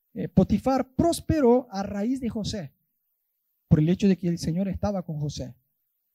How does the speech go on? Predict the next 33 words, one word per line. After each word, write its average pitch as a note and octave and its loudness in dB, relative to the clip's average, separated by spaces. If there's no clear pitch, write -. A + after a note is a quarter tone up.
Pero F#3 6
imagínate, G3+ -2
José G3 -6
tuvo C4+ -6
la A#3+ -6
disposición, G#3 -4
trabajó F3+ -8
un - -12
montón, E3 -12
a D3+ -8
punto B3 4
de G#3+ -4
que - -4
no G3 0
dejaba G3+ -4
nada G#3+ 2
para E3 0
que E3 -10
Potifar E3+ -4
lo E3 -6
hiciera. D#3 -10
Wow, D3 -2
no E3 -12
era G#3+ -4
solo E3+ -6
un, E3 -10
un D#3+ -12
buen E3 -6
esclavo, B2 -12
era E3+ -12
un F3 -12
excelente D3 -8
esclavo. A2 -16